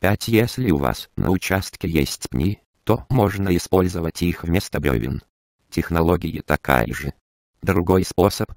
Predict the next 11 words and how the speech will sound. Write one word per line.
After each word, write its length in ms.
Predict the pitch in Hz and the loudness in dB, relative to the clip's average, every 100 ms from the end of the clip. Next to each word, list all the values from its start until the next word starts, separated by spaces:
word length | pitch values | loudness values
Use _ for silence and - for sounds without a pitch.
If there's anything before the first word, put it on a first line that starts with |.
| _ | _
принести 520 | 107 98 95 - 95 101 | 0 0 0 -2 -2 0
загнивший 640 | 98 90 80 - - 78 | 0 0 -2 -2 -4 -4
кусочек 680 | - - - - - - - | -4 -4 -2 -2 -6 -8 -6
пня 340 | 67 85 - | -2 -2 -2
из 160 | 95 90 | -4 -2
леса 480 | 90 92 101 - - _ | 2 2 2 -4 -10 _
и 80 | 101 | -2
прибить 420 | 90 87 92 - | 0 0 -2 0
её 220 | 80 85 | 2 2
к 80 | 85 | 4
бревну. 400 | 87 71 64 | 0 2 -2